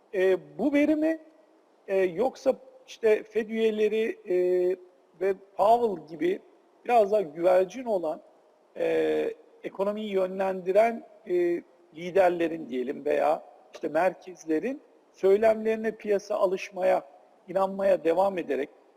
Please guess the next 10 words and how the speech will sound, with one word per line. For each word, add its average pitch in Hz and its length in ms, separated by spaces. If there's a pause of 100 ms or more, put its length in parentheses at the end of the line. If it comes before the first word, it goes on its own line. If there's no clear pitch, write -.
(260)
ya 156 100
da 151 160
bu 202 120
yönde, 190 520 (120)
e, 143 380 (100)
kendi 170 300
pozisyonlarını 160 720
almaya 151 400
devam 175 320
ederek 175 320